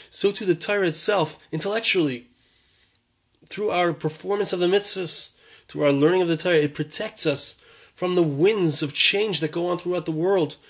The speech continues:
through the new isms and the new, uh, concepts that the world takes on, progressive, progressivism,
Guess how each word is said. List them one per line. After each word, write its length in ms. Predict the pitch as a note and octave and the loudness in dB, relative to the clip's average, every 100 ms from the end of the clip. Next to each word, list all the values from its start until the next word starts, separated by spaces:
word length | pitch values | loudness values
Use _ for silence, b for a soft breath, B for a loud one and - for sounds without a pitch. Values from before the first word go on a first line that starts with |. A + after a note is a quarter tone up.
| B B B | B B B
through 160 | G3+ | -8
the 120 | F#3+ F#3 | 0 0
new 320 | F3+ A3 G#3 | 0 -2 0
isms 680 | G#3+ F#3 G3+ F3+ D#3+ - B B C#3 | 0 2 4 2 0 -6 B B 0
and 120 | E3 | 2
the 60 | |
new, 560 | F3 G3 A3 G#3+ G3 E3 B B B - | 4 2 2 0 -2 -6 B B B -2
uh, 280 | C#3 C3+ B2+ | 0 0 -4
concepts 560 | - G3+ G#3+ G#3 F3 - | -2 -2 0 -2 -2 -4
that 160 | E3 | -4
the 80 | E3 | 0
world 260 | D#3+ F#3+ F3 | 2 2 2
takes 300 | F#3 E3+ F#3 | -2 -2 0
on, 160 | F3 | 0
progressive, 800 | D#3+ E3 D3 F3+ F3+ F3+ E3+ D#3 - B B B - C#3 | 0 -2 0 0 0 0 -2 -4 -16 B B B -20 -12
progressivism, 1000 | A#2+ D#3 F#3 F3+ E3+ E3 E3 D#3 C#3 | -4 0 2 2 2 2 2 2 0